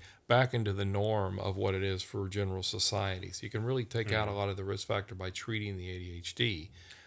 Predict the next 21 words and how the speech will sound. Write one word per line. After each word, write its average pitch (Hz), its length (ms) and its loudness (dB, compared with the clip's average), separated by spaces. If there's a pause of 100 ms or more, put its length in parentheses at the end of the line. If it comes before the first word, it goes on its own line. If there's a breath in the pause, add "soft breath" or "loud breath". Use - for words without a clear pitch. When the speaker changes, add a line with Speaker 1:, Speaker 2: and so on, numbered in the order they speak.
(120 loud breath)
Speaker 2:
I 127 120 0
imagine 131 360 2
you 123 120 4
could 113 160 2
also 101 260 2
take 95 240 -2
a 95 60 -4
lot 90 200 2
of 87 60 -2
the 85 80 -4
risk 87 260 -4
factor 90 400 2
out 85 140 4
of, 82 140 -4 (180)
uh, 85 320 0 (320)
uh, 90 60 -8 (260)
for, - 160 -10
like, 85 240 -4
relapse. - 680 -4 (420 loud breath)
Speaker 1:
Yeah. 135 240 8
Speaker 2:
Um, 82 520 0